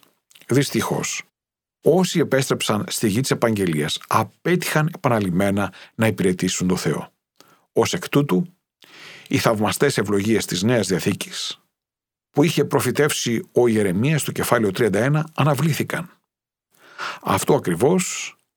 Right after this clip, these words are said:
έμαθε ο Δανιήλ στο ομώνυμο βιβλίο του,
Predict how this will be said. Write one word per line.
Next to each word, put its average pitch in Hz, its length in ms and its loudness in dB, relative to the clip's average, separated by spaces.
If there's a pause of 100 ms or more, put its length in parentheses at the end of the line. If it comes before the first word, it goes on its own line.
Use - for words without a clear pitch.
(360)
έμαθε 110 720 0 (220)
ο - 160 2
Δανιήλ 98 640 0
στο - 280 0
ομώνυμο 110 520 2
βιβλίο 78 500 -6
του, 185 340 0